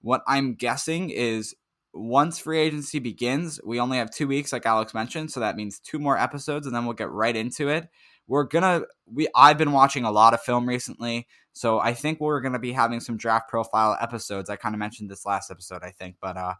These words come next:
you know, maybe we'll, we'll tie in a position saying, like, top, uh, wide receivers because we're into them, and then we'll go into, like, Ja'Marr Chase, Devontae Smith,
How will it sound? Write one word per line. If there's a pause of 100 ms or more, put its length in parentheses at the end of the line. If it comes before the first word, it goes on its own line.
(360)
you
know,
maybe
we'll, (240)
we'll
tie
in
a
position
saying,
like,
top, (160)
uh,
wide
receivers
because
we're
into
them,
and
then
we'll
go
into,
like,
Ja'Marr
Chase, (340)
Devontae
Smith,